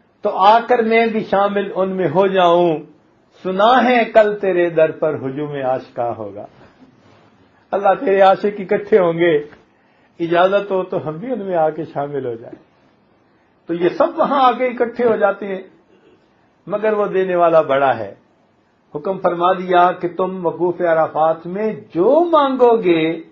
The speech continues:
हम तुम्हारी हर दुआ को कबूल फरमाएं। तुम माफी मांगोगे,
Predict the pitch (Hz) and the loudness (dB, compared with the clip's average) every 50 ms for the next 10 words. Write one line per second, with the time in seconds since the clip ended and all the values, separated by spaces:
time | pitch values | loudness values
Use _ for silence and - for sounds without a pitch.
0 | _ _ - - - _ _ - - 190 226 226 - - 220 185 170 175 185 190 | _ _ -20 -20 -20 _ _ -6 -6 -6 -6 -6 -8 -8 -8 -4 0 0 2 2
1 | 190 190 190 170 120 - - 160 170 202 208 185 151 143 147 147 147 147 147 147 | 0 -2 -4 -4 -6 -6 -4 0 0 0 0 -2 -4 -2 0 0 0 0 0 -2
2 | 147 143 143 131 120 123 123 120 - 110 95 95 95 101 - _ _ _ _ _ | -4 -4 -4 -4 -4 -4 -4 -6 -8 -10 -14 -14 -18 -20 -20 _ _ _ _ _
3 | _ _ _ _ _ _ _ _ _ _ _ _ _ _ _ - 233 226 208 202 | _ _ _ _ _ _ _ _ _ _ _ _ _ _ _ -6 -6 -2 0 0
4 | 214 214 226 233 226 226 240 262 311 320 339 349 339 | 0 0 0 -2 0 0 0 2 2 2 2 2 2